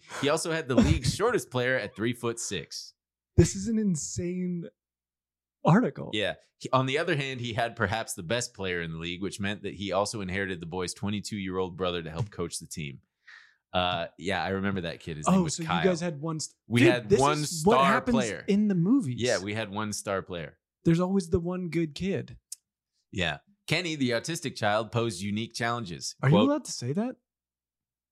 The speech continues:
Speaker 1: He'd run to first, run to second, and continue running into left field.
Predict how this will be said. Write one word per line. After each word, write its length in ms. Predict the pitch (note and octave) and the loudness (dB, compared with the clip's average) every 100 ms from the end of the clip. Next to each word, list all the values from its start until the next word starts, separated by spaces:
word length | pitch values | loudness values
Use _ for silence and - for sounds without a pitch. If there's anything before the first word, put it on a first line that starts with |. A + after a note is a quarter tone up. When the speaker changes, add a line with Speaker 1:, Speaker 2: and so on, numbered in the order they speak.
| _ _ - | _ _ -2
Speaker 1:
He'd 220 | B2+ G#2 | 0 4
run 200 | A#2 D3+ | 4 8
to 80 | - | 6
first, 440 | - D#3+ C#3 C#3 G2+ | 6 4 2 0 -2
run 220 | A#2+ D#3 | 0 0
to 80 | C3 | -4
second, 440 | - D3+ C#3 B2 | -6 -4 -2 -4
and 140 | A#2 G#2 | -4 -4
continue 480 | G#2 G2+ C3 D3 A#2 | -4 -4 -4 -2 0
running 300 | A#2 A#2 A2 | 0 0 -4
into 180 | F#2+ | -6
left 260 | G2+ G2+ - | -4 -4 -6
field. 420 | - A2+ F2 - | -4 -2 -2 -6